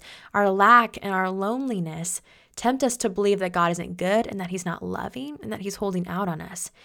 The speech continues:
But in those moments, we need to preach the truth of Scripture over us,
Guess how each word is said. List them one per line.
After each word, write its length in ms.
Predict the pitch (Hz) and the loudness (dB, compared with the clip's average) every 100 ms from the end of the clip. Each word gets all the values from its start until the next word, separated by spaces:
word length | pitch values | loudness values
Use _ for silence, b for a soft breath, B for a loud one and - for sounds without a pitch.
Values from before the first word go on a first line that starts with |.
| B B - | B B 0
But 100 | 220 | 2
in 100 | 247 | 4
those 200 | 226 185 | 4 4
moments, 420 | 208 220 185 - | 2 2 0 0
we 80 | 202 | -2
need 180 | 196 180 | 0 -2
to 100 | 185 | -6
preach 420 | - 220 233 - | -4 -4 -4 -4
the 100 | 196 | -6
truth 520 | 185 - 190 180 180 | -6 -2 0 0 -2
of 100 | 175 | -8
Scripture 520 | - - 175 - 185 180 | -8 -6 -6 -4 -4 -2
over 280 | 175 185 | -2 -2
us, 260 | 185 175 - | -6 -6 -8